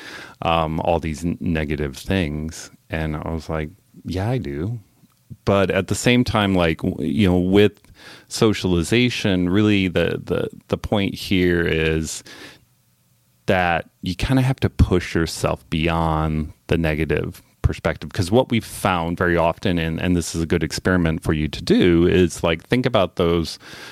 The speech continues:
um, that kind of so, uh, so resistance to socialize, uh, and take that activity that you weren't gonna do and kind of force yourself to do it.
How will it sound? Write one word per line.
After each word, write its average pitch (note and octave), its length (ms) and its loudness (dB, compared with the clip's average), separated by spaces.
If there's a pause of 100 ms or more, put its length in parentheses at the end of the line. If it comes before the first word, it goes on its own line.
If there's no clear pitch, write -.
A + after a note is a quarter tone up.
(140)
um, E2 380 0
that - 260 -4
kind F2+ 200 -2
of D#2 400 -4 (120)
so, - 240 -6 (200)
uh, E2+ 240 2
so F2+ 240 0 (160)
resistance G2 920 2
to E2+ 120 2
socialize, D#2+ 1080 -2 (640)
uh, E2+ 460 2
and F2+ 760 2 (960)
take A2+ 240 2
that G#2+ 220 4
activity F2+ 480 2
that E2 160 2
you F2 120 0
weren't G2 300 0
gonna D#2+ 220 -2
do D2+ 480 -2 (440)
and E2+ 360 -2
kind - 160 -6
of E2 80 -6
force - 260 -2
yourself G2+ 280 -2
to D3+ 100 -2
do D2+ 240 2
it. F2 200 2